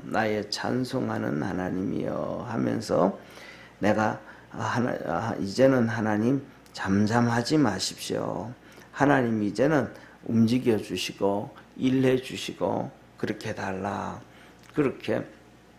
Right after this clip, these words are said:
고백을 합니다. 그러면서 "이전에 대저 저희가 악한 입과 개사한 입을 열어 나를 치며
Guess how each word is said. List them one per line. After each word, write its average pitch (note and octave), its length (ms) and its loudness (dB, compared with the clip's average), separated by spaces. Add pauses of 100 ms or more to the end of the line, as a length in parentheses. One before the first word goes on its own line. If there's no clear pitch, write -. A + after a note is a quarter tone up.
(1300)
고백을 G2+ 500 0
합니다. F#2+ 420 -4 (320)
그러면서 A#2 480 6
"이전에 A2 540 2
대저 A2+ 460 0
저희가 G#2+ 720 0 (240)
악한 - 720 2
입과 G2+ 640 -4 (120)
개사한 B2 800 2
입을 G#2 560 -2
열어 A2 360 4 (480)
나를 A2 540 0
치며 G#2+ 420 -4